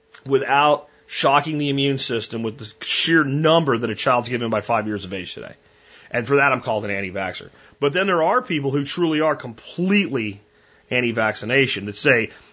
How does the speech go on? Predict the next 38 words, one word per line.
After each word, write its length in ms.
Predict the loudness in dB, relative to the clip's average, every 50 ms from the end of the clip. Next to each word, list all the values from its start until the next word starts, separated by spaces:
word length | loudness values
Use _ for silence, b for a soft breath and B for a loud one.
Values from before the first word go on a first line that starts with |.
| B
the 80 | -6 -4
smallpox 640 | -2 0 2 4 4 4 4 4 4 4 4 4
vaccination 600 | 2 2 2 2 0 -2 -4 -2 -2 -2 -4 -4
is 140 | -6 -6 -2
not 220 | 0 2 4 4
what 100 | 4 2
wiped 300 | 2 2 2 0 0 -2
out 100 | -6 -4
smallpox. 720 | -4 -4 -4 -2 -2 -2 -4 -4 -6 -8 -8 -10 -16 -20 -20 b b b b b b b b b b b b b b 0
This 200 | 2 2 2 4
actually 640 | 4 2 2 4 2 4 4 2 2 0 -4 -6 -10 _ _ 2
is 320 | 4 4 4 4 2 -4
the 220 | -8 -6 -4 -2 0
year 680 | 0 0 0 -2 -4 -4 0 2 4 6 6 4 4
that 300 | 4 2 2 2 2 -2 _ _ _ _ _ _ -16
we 140 | -16 -14 -8
kinda 280 | -2 2 2 2 2
sort 220 | 2 0 0 0 0
of 60 | -2
found 300 | -2 0 2 2 4 4
out 120 | 2 2
how 200 | 2 0 -2 -2
these 200 | -2 -4 -8 -8
things 220 | -8 -8 -8 -8 -8
sort 280 | -8 -6 -4 -4 -2
of 60 | -2
work, 320 | 0 2 2 2 2 2 -2
and 140 | -6 -6 -4
it 60 | -4
was 120 | -6 -8
poo-pooed 480 | -8 -2 -2 -2 0 0 -2 -4 -2 0
by 220 | 2 2 4 2
the 80 | 2 0
medical 380 | 0 2 0 0 0 -2 -6
establishment 580 | -6 -4 -2 0 0 0 0 -2 -6 -4 -2 -2
at 120 | -2 -2
the 60 | -2 0
time. 220 | 0 0 0 -2